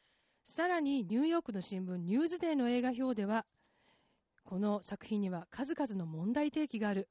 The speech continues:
アニメが子供向けと思っている人は、嬉しい驚きを感じるだろう。と、これまでのハリウッドアニメーションとは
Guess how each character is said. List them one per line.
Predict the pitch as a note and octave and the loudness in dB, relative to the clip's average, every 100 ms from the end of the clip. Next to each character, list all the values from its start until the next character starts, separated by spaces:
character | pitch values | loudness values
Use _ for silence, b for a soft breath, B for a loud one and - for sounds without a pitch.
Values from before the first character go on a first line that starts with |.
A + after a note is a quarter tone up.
| b b b b _ | b b b b _
ア | A3 | -2
ニ | D#4 F4+ | 2 4
メ | C#4+ | 4
が | A3+ | 2
子 | - E3+ | -2 0
供 | G#3 D4 | 4 6
向 | D4+ | 4
け | C#4+ C#4+ | 2 0
と | C#4+ | 2
思 | B3+ C#4+ | 4 4
っ | |
て | - - | 0 -2
い | A#3 G#3+ | 0 0
る | G#3 | -2
人 | - A3+ | -2 -2
は、 | G#3 G#3+ b b b b | 0 -2 b b b b
嬉 | F#3+ F#3+ B3+ | -4 -2 0
し | E4+ | 2
い | F4 | 4
驚 | B3 B3 B3+ | 6 4 2
き | C#4 | 0
を | C4 | -2
感 | - G3 G3 | -2 -4 -4
じ | G#3+ | -2
る | |
だ | F#3+ E3+ | -2 -4
ろ | D#3+ - _ _ _ | -6 -10 _ _ _
う。 | |
と、 | G3 F3+ b b | -4 -4 b b
こ | - G3 | -8 -2
れ | A3+ | 0
ま | A3+ | 0
で | G#3 | -2
の | F3+ | -4
ハ | F3 | -4
リ | G#3+ | -4
ウ | |
ッ | C4+ | -2
ド | C#4 | 0
ア | C#4 | 2
ニ | |
メ | C#4 | 2
ー | C#4 | 2
シ | A#3+ | 0
ョ | |
ン | G3+ | -2
と | F3+ | -2
は | F3+ | -4